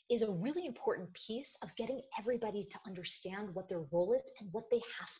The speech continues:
to do. And so not only do you have to understand what you have to do, you have to get past the hurdle of worrying,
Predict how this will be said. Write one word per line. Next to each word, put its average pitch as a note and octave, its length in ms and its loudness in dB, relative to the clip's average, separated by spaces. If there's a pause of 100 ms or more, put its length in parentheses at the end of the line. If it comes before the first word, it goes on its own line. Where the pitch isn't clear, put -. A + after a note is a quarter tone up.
to E3 100 -6
do. F3+ 260 -2 (580)
And A#3+ 120 2
so C4 180 10
not B3+ 240 4
only D4+ 280 4
do G3+ 100 2
you A#3 120 6
have A#3 140 -2
to A3+ 140 -2
understand A#3 840 4
what - 140 10
you D4+ 60 8
have D#4+ 240 4
to D#4 80 0
do, F4+ 280 8 (340)
you F3 120 0 (240)
have F4+ 300 -6
to C4 80 6 (100)
get A3 160 4 (360)
past C4+ 360 -4
the G3+ 100 -2 (140)
hurdle G#3+ 420 6
of E3 140 -4
worrying, G#3+ 720 4